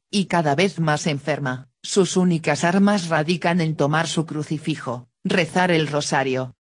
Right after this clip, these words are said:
y la oración continua al Señor, a quien le repite sin parar:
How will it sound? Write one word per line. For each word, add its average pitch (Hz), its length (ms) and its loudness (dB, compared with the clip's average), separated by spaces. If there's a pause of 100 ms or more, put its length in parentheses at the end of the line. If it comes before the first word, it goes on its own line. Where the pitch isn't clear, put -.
(300)
y 220 140 2
la 165 160 4
oración 156 500 2
continua 151 680 2
al 139 120 0
Señor, 143 480 0 (180)
a 165 160 0
quien 233 260 6
le 214 100 6
repite 190 460 2
sin 160 260 0
parar: 127 400 -2